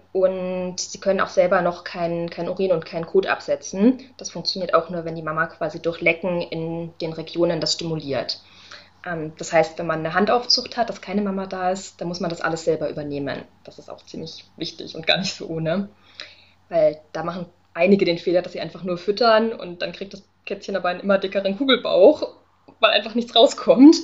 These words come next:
<laughs> weil einfach dieses Lecken durch die Mama fehlt. Das heißt, das müsste man bei einer Handaufzucht dann durch einen Lappen zum Beispiel ersetzen. Genau.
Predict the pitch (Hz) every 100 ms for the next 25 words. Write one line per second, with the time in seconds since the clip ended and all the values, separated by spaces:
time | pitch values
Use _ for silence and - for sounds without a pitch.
0 | 294 - - - 202 170 170 196 196 175
1 | - 170 170 160 160 175 156 151 156 156
2 | 139 143 - 147 - 165 170 - 160 143
3 | 143 151 151 151 147 - 151 - 156 143
4 | 147 151 143 143 143 _ _ 151 - -
5 | 143 - - - - 123 - 143 127 _
6 | _ _ - 135 135